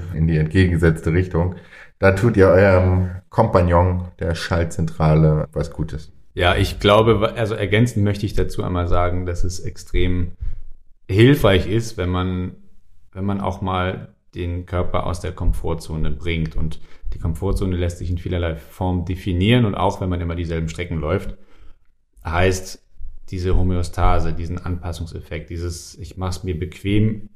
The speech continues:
Speaker 2: auch wenn ich's mir unbequem mache. Ähm, weil das vielleicht schon durch Dopamin und Serotonin und auch Oxytocin irgendwie positiv vernetzt ist oder positiv konditioniert ist.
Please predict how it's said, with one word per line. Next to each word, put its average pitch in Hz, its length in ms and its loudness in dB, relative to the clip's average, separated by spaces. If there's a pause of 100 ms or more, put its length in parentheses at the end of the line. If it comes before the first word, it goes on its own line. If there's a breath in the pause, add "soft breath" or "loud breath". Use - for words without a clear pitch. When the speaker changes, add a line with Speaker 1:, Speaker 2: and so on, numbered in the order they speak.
Speaker 2:
auch - 200 -8
wenn 92 120 -4
ich's 87 140 -6
mir 92 120 -6
unbequem 92 520 2
mache. 76 460 -4 (1200)
Ähm, 78 400 -2
weil 80 160 2
das 85 180 6
vielleicht 85 420 4
schon 80 200 2
durch 85 220 0
Dopamin 85 440 0
und 80 100 -2
Serotonin 80 640 -2
und 85 100 -6
auch 85 160 -4
Oxytocin 87 720 -8
irgendwie 80 300 -4
positiv 95 580 -2
vernetzt 85 420 0
ist 80 140 -2 (300 loud breath)
oder 85 160 4
positiv 85 420 0
konditioniert 80 580 0
ist. 76 160 -4